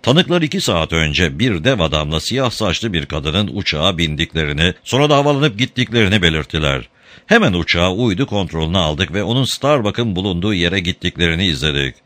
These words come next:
"Öyleyse Adrian'ın onunla birlikte Sualtı Dağı'nda olduğunu düşünebiliriz."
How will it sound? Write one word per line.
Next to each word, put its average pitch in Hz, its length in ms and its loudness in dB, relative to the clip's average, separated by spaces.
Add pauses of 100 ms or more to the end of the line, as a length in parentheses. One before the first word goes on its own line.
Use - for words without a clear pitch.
(880)
"Öyleyse 156 340 4
Adrian'ın 90 540 0
onunla 107 400 -2
birlikte 76 440 -2
Sualtı 127 440 -2
Dağı'nda 123 280 0
olduğunu 123 420 0
düşünebiliriz." 131 840 0